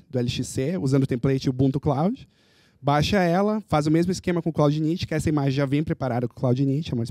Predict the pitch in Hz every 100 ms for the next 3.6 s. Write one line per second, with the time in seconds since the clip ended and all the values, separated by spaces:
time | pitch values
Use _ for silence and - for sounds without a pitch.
0 | - 123 123 110 127 131 127 123 139 -
1 | 160 - 139 139 135 127 131 120 - 131
2 | 302 _ _ _ _ - _ _ _ -
3 | 139 147 175 226 349